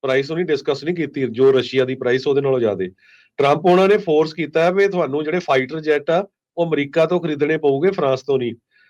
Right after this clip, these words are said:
ਟਰੰਪ ਹੋਣਾ ਨੇ ਮੋਦੀ ਨੂੰ ਫੋਰਸ ਕੀਤਾ ਆ ਵੀ ਇਲੀਗਲ ਇਮੀਗ੍ਰੈਂਟਸ ਵਾਪਸ ਲੈਣੇ ਪਊਗੇ। ਬਾਕੀ ਜਿਹੜਾ, ਅਹ, ਰੈਸੀਪ੍ਰੋਕਲ ਟੈਰਿਫ ਲਾਇਆ ਗਿਆ, ਜਿੰਨੇ ਵੀ ਮੁਲਕ ਮੈਂ ਗਿਣਾਏ ਹੈਗੇ ਆ,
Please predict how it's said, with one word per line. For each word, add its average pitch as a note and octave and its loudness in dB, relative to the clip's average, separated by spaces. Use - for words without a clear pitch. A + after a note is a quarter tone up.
ਟਰੰਪ D3 2
ਹੋਣਾ G3 6
ਨੇ G3 6
ਮੋਦੀ E3 -2
ਨੂੰ F#3+ 0
ਫੋਰਸ D#3 0
ਕੀਤਾ F3 2
ਆ G3+ 0
ਵੀ F#3 0
ਇਲੀਗਲ E3 2
ਇਮੀਗ੍ਰੈਂਟਸ D#3 2
ਵਾਪਸ C#3 2
ਲੈਣੇ C3+ 2
ਪਊਗੇ। A2+ -2
ਬਾਕੀ C#3+ 2
ਜਿਹੜਾ, G3+ 4
ਅਹ, C#3 -2
ਰੈਸੀਪ੍ਰੋਕਲ F3 2
ਟੈਰਿਫ D3+ 2
ਲਾਇਆ D3 4
ਗਿਆ, C3+ -2
ਜਿੰਨੇ F3 4
ਵੀ A3+ 0
ਮੁਲਕ F3+ 0
ਮੈਂ F3 -2
ਗਿਣਾਏ C3+ 0
ਹੈਗੇ C#3+ 0
ਆ, A#2 -2